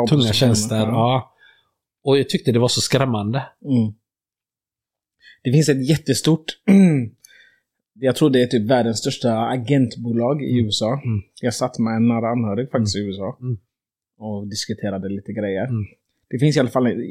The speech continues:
Speaker 2: nu kommer jag inte ihåg, tjejerna som lyssnar kanske vet vad det heter. Men det är typ världens största agentbolag. De
Speaker 1: För
Speaker 2: har
Speaker 1: modeller, eller?
Speaker 2: Nej, allt. Modeller,
Speaker 1: Mm.
Speaker 2: eh, atleter, allt.
Speaker 1: Mm, mm,
Speaker 2: De
Speaker 1: mm.
Speaker 2: representerar alla.
Speaker 1: Mm.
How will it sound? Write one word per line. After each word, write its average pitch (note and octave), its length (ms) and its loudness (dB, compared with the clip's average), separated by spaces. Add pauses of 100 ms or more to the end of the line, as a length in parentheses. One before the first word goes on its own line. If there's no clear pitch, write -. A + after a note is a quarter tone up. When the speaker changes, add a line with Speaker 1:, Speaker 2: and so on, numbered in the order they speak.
(100)
Speaker 2:
nu C#3+ 140 0
kommer D3+ 220 0
jag D3+ 80 0
inte D3 100 -2
ihåg, A#2+ 260 0 (180)
tjejerna D3+ 460 2
som D#3 160 -2
lyssnar C3 240 -2
kanske B2 240 -2
vet A#2+ 160 0
vad A2 120 -2
det A2+ 60 0
heter. G#2+ 340 -4 (360)
Men B2 100 -2
det C#3 60 6
är C3+ 40 0
typ B2+ 240 -2
världens A#2 340 0
största - 300 -8
agentbolag. G#2+ 680 -4 (240)
De A2+ 100 -4
Speaker 1:
För A#2+ 60 2
Speaker 2:
har A2+ 300 -4
Speaker 1:
modeller, G#2+ 460 0
eller? B2+ 220 -2
Speaker 2:
Nej, C3+ 200 4
allt. - 460 -4 (220)
Modeller, A#2+ 680 0
Speaker 1:
Mm. A2+ 280 -2
Speaker 2:
eh, A2+ 400 -6
atleter, A#2+ 420 -6 (140)
allt. G#2+ 160 -10
Speaker 1:
Mm, A#2 140 -6
mm, G#2+ 200 -8
Speaker 2:
De G#2 40 -6
Speaker 1:
mm. C3 120 0
Speaker 2:
representerar A#2 580 -4 (140)
alla. G#2+ 280 -2 (200)
Speaker 1:
Mm. G#2 220 -4